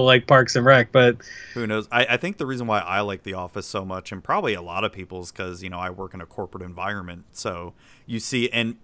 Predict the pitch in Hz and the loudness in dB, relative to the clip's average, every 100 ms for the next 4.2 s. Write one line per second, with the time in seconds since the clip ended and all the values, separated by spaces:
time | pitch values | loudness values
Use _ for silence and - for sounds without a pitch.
0 | - 135 117 113 117 110 104 107 107 101 | -6 -4 -2 -2 -2 -2 -2 -2 -4 -8
1 | 95 90 95 107 110 - 101 104 107 - | -10 -12 -4 -2 -2 -6 -8 -4 -4 -4
2 | 120 104 98 101 - 101 104 95 98 95 | -6 -6 -6 -8 -6 -4 -6 -6 -8 -8
3 | 92 - 131 107 98 92 92 95 - 101 | -10 -2 -2 -2 -10 -10 -12 -14 -10 -10
4 | 95 | -10